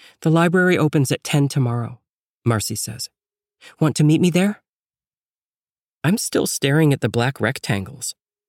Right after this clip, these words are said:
I thumb through to see if I can find any more places that are like it, but this is it. Two areas of the book that are blacked out so well that the ink bleeds through to the other side.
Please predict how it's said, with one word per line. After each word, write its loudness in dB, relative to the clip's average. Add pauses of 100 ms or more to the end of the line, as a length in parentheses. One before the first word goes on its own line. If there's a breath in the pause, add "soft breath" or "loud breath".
(520)
I 0
thumb 0
through 2
to -2
see 0
if -2
I 0
can -2
find -2
any 2
more 2
places -4
that -6
are -2
like 0
it, -4
but -2 (180)
this -2
is -2
it. 0 (840)
Two 2
areas 2
of -4
the 0
book -2
that -2
are 0
blacked -4
out 0
so -2
well 2
that -4
the -2
ink 0
bleeds 0
through 2
to -2
the 0
other 0
side. -6